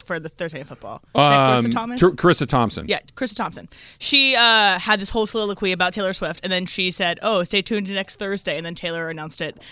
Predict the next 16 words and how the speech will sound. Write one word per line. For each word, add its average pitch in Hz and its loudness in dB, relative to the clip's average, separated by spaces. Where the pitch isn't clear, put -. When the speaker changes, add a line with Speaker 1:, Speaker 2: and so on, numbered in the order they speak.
Speaker 1:
that 180 -8
she's 220 0
gonna 214 -2
release 208 -2
something. 175 -6
It 180 -4
might 196 0
be 190 0
a 170 -2
music 285 -2
video, 330 -2
it - -2
might 220 -2
be 160 -10
a 151 -12
movie. 320 -2